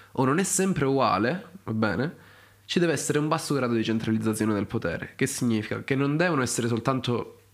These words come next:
le teste che stanno proprio su nella gerarchia a prendere le decisioni, ma ci deve essere un'organizzazione, un,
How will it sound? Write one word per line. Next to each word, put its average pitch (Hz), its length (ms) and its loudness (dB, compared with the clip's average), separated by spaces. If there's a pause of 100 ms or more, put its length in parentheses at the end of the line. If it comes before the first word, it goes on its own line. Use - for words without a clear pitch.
(120)
le 127 240 2
teste 131 380 0
che 120 80 0
stanno 123 240 0
proprio 113 240 -2
su 131 220 -2
nella 113 220 2
gerarchia 113 460 0
a - 40 -2
prendere 113 300 -2
le 113 60 0
decisioni, 110 540 -2 (540)
ma 113 120 0
ci 117 140 -2
deve 123 160 2
essere 117 300 -2
un'organizzazione, 117 920 0
un, 117 300 -2